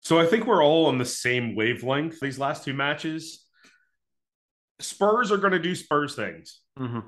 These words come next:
Speaker 1: I, I don't, I, I, I don't really feel confident yet still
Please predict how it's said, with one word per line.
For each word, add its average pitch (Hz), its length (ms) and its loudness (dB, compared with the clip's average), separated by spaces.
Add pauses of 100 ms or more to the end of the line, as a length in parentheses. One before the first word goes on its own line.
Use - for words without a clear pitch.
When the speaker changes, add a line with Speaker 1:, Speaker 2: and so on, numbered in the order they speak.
(800)
Speaker 1:
I, 131 360 2
I 151 60 2
don't, 165 440 2 (1400)
I, 151 160 0
I, 165 280 0
I 147 40 0
don't 208 340 0
really 170 180 -2
feel 165 260 -4
confident 127 760 -4 (180)
yet 123 380 0
still 120 600 -2